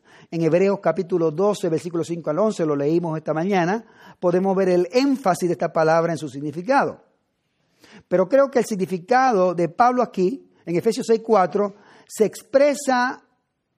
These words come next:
de manera exclusiva en Proverbios veintidós seis, el pasaje que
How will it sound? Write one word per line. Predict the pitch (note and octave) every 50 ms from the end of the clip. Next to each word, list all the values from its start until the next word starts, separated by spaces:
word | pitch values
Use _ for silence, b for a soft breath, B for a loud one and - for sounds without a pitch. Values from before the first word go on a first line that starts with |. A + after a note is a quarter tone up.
| _ _ _ _ _ _
de | - F3+ G3+ G3+
manera | G3 G3 G3+ A3+ B3+ B3+ B3+ B3 A3+ -
exclusiva | A3+ F3 - - - G#3 F#3 F3 - C4 C#4+ C4 G#3 F3+ F3 E3+
en | E3+ D#3
Proverbios | - E3+ E3+ E3 E3+ G#3 A#3+ G3+ A3+ F#3+ E3
veintidós | F3+ F3 D#3+ C3+ - D3+ C#3+ C#3 D3+ D3+ - -
seis, | - A3+ D3+ G#2+ - - - - _ _ _
el | - C#3+ C#3+
pasaje | - - C3+ - - C#3 D3 C#3 C3 C3+
que | - C#3 C3+ C3